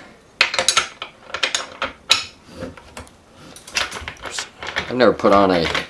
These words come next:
press fit bottom bracket before, so I was surprised how much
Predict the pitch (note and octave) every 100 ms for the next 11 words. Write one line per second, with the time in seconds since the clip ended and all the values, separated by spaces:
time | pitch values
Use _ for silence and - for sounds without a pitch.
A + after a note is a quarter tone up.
0 | - - A2+ - - D#2+ - - - -
1 | - - - - A2+ G#2+ F2+ E2+ E2+ E2+
2 | - F2 E2 - G#2 A2+ - - F#2+ -
3 | - F2 - -